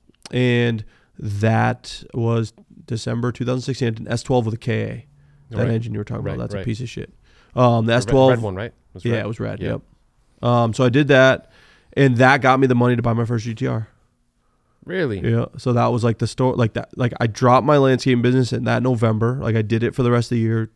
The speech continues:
Speaker 1: did my accounts, sold it, sold my stuff,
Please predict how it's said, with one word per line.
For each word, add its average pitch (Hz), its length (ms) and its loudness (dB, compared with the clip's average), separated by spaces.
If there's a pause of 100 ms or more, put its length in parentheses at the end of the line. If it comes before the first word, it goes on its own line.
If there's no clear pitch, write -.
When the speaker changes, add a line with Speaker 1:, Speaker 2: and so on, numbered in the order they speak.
Speaker 1:
did 110 120 -4
my 117 120 -2
accounts, 113 400 -2 (340)
sold 113 380 4
it, 117 220 2 (100)
sold 117 260 0
my 117 80 0
stuff, 113 500 -4